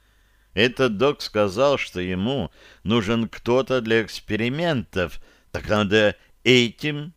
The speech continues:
кем-то и остаться. То, что эти самые гипнопрограммы устанавливаются, я вижу. Вон, уже сорок процентов установлено.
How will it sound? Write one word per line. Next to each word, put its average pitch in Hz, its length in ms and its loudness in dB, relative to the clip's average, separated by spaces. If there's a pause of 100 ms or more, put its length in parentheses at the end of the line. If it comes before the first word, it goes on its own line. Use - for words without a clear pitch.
кем-то 139 460 -2
и 87 160 -4
остаться. - 840 -6 (880)
То, 135 200 6
что - 160 -4
эти 113 280 0
самые 123 520 2
гипнопрограммы 101 1200 0 (300)
устанавливаются, 110 1160 -2
я 104 220 -2
вижу. 110 560 -10 (240)
Вон, 135 300 4
уже 104 280 0
сорок 117 340 -2
процентов 120 720 -4
установлено. 85 800 -4